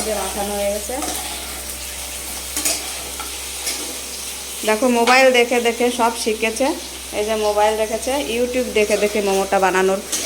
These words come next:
চেষ্টা করছে, দেখি কেমন হয়। তোমরাও দেখতে থাকো সম্পূর্ণ ভিডিওটা।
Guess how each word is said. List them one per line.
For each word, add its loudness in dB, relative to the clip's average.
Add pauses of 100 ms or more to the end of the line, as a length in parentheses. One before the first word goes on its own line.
(200)
চেষ্টা 2
করছে, 2
দেখি 2
কেমন 4
হয়। 4 (180)
তোমরাও 4
দেখতে -2
থাকো -2
সম্পূর্ণ 0
ভিডিওটা। -2